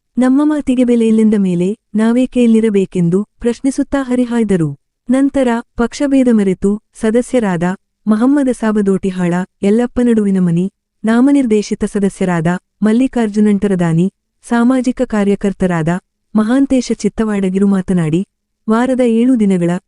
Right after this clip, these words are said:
ಇಪ್ಪತ್ನಾಲ್ಕು ಗಂಟೆಯ ಕುಡಿಯುವ ನೀರಿನ ಕಾಮಗಾರಿ, ಮಹಿಳಾ ಶೌಚಾಲಯ ನಿರ್ಮಾಣ ಮತ್ತು ಚರಂಡಿ ಕಾಮಗಾರಿ ಹಾಗೂ ಶುಚಿತ್ವ, ನೈರ್ಮಲ್ಯ, ರಸ್ತೆ ಕಾಮಗಾರಿ, ಹಳ್ಳಕೊಳ್ಳ, ಬಾವಿ, ಕೆರೆಕುಂಟೆಗಳ ಕಾಮಗಾರಿಗಳು ನೆನಗುದಿಗೆಗೆ ಬಿದ್ದಿರುವುದು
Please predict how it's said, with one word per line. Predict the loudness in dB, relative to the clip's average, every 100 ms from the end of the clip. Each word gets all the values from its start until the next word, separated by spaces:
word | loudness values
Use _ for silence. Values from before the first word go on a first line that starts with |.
| _ _ -4
ಇಪ್ಪತ್ನಾಲ್ಕು | -4 -2 -2 0 -2 0 0
ಗಂಟೆಯ | 0 0 -2 -4 _ _
ಕುಡಿಯುವ | -2 2 2 4
ನೀರಿನ | 4 2 2 0
ಕಾಮಗಾರಿ, | 0 0 2 0 0 -2 -4 _ _ -2
ಮಹಿಳಾ | 0 0 -2
ಶೌಚಾಲಯ | -4 -4 -2 -2 2 2
ನಿರ್ಮಾಣ | 2 2 0 0 -4 _ _ _ -2
ಮತ್ತು | -2 0 -2
ಚರಂಡಿ | 0 0 0
ಕಾಮಗಾರಿ | 0 0 0 0 0 0 -2 _ _ -6
ಹಾಗೂ | -2 0 0
ಶುಚಿತ್ವ, | -2 -4 -4 -2 -4 -4 _ _ -2
ನೈರ್ಮಲ್ಯ, | 2 4 2 2 -2 -4 -6
ರಸ್ತೆ | -6 -4 -4
ಕಾಮಗಾರಿ, | 0 2 2 2 0 0 -4 _ _
ಹಳ್ಳಕೊಳ್ಳ, | -4 -2 -2 -2 -2 -2 -2 -8 _ -10
ಬಾವಿ, | -2 0 2 2 0 -2
ಕೆರೆಕುಂಟೆಗಳ | -2 0 -2 0 0 0
ಕಾಮಗಾರಿಗಳು | 0 0 2 2 0 0 2 0 -2 _ _ -2
ನೆನಗುದಿಗೆಗೆ | 2 2 2 0 2 2 2
ಬಿದ್ದಿರುವುದು | 0 0 0 0 0 -4